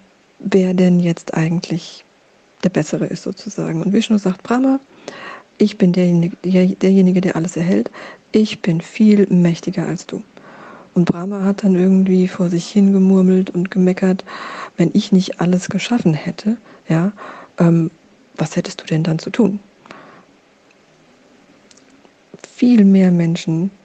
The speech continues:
verehren mich, sagt Vishnu. Schon so ein bisschen ärgerlich. Und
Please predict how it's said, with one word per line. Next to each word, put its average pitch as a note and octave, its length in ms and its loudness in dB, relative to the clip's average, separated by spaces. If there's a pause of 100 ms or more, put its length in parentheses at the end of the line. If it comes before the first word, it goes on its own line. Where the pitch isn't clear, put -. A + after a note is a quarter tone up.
verehren F3 500 -2
mich, D3+ 200 -8
sagt - 320 -10
Vishnu. E3 360 -8 (600)
Schon E3 120 -6
so D#3 80 -8
ein D3+ 80 -8
bisschen - 260 -8
ärgerlich. E3 520 -4 (1000)
Und F3+ 320 4